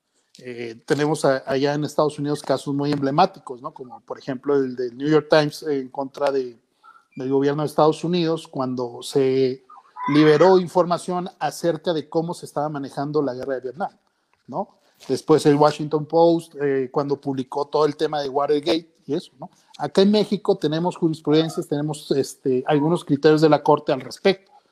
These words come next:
pero bueno, tuvieron que pasar distintos hechos como los que estamos viendo actualmente para que la institución pública se metiera al respecto.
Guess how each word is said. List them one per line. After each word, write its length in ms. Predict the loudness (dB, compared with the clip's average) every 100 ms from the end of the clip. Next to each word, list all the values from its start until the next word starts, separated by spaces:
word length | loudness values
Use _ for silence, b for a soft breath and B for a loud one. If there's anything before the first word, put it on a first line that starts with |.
| b b b
pero 180 | 4 6
bueno, 280 | 6 2 -4 _ _
tuvieron 420 | -4 0 2 2
que 120 | 0 -2
pasar 320 | -2 -2 -4
distintos 520 | -4 -6 -6 -2 -2
hechos 280 | -2 -2 -4
como 200 | -4 -4
los 120 | -4
que 80 | -6
estamos 300 | -4 0 0
viendo 240 | 0 0 0
actualmente 500 | 2 2 0 -4 -12 b b b 2
para 260 | 4 4
que 160 | 2 -2
la 140 | 0
institución 560 | -2 -4 -10 -6 0 0
pública 380 | 2 0 2 -2
se 140 | -4
metiera 260 | -8 -2 -2
al 80 | -2
respecto. 420 | -2 -2 -4